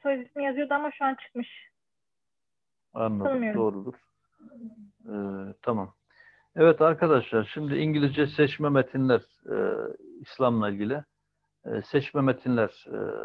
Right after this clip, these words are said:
Speaker 2: okuyacağız. Mesela ben, e, dediğim gibi, e, geçen, e, dönem okuttuğumuz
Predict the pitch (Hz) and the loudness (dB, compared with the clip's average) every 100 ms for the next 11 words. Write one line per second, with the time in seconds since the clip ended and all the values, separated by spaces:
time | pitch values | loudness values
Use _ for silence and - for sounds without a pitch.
0 | 101 - - 120 120 107 107 117 - _ | -10 -6 -4 -4 -4 -2 0 0 -2 _
1 | _ _ _ _ - 123 139 135 127 135 | _ _ _ _ -10 -6 2 4 6 4
2 | 131 - _ 113 107 101 98 - - - | 2 -8 _ -6 -4 -2 -4 -8 -14 -20
3 | - 123 113 127 123 113 117 117 - _ | -14 -8 -4 0 0 -2 0 0 -2 _
4 | _ _ _ _ - 98 85 123 123 - | _ _ _ _ -14 -10 -8 -2 -2 0
5 | 131 117 110 - 104 101 104 113 120 110 | 0 0 -4 -6 -6 -4 -4 0 0 0
6 | 107 - 131 120 113 104 | -4 -8 -8 -2 -2 -2